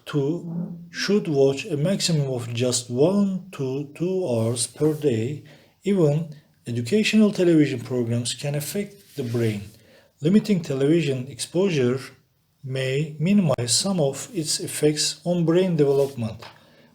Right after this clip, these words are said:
Blah, blah, blah. Recent studies have found that these programs have a negative effect on brain development. Şimdi arkadaşlar çocuk, ailelerin çocuklarını,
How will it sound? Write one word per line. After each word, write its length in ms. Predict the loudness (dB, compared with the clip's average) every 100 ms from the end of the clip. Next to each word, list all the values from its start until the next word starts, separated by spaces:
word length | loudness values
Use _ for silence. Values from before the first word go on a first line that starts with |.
| -4
Blah, 200 | 4 4
blah, 200 | 6 2
blah. 380 | 2 0 0 -4 -14 _ -20 -20 -20 _ -2
Recent 440 | 2 4 4 2
studies 580 | 2 4 4 2 0 -4 -2
have 420 | 2 6 6 4 -6 -16 -20 -20 _ _ _ _
found 760 | -8 0 4 6 6 6 0 -4
that 400 | 0 0 -4 -12 _
these 600 | -8 -2 0 2 2 0 -2 _ _ _ _ _ _ _ 0
programs 580 | 2 4 4 2 0
have 160 | 0 4
a 140 | 4
negative 880 | 2 -2 -4 -2 0 0 0 -2 -4
effect 380 | -6 0 0 0
on 200 | -4 -2
brain 320 | 2 2 2
development. 680 | -2 0 0 -2 -6 -8 -14 _ _ _ _ _ _
Şimdi 260 | -6 2 2
arkadaşlar 420 | 2 -2 -4 -6
çocuk, 440 | -2 0 0 -2 2
ailelerin 600 | 4 6 4 2 -2 -4
çocuklarını, 680 | -6 -4 -2 -2 0 -4